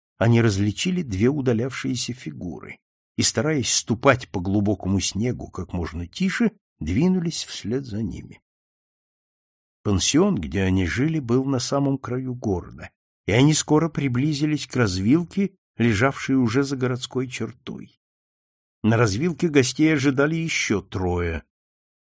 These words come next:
Немного посовещавшись, злоумышленники отправились дальше.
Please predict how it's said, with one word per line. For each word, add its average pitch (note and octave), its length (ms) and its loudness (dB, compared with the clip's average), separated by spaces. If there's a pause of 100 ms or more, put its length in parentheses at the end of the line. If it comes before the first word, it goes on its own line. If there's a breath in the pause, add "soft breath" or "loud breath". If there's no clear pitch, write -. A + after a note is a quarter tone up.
Немного C#3+ 420 6
посовещавшись, A2+ 1040 -2 (220)
злоумышленники D#3+ 960 4
отправились D3+ 640 2
дальше. F2 680 -2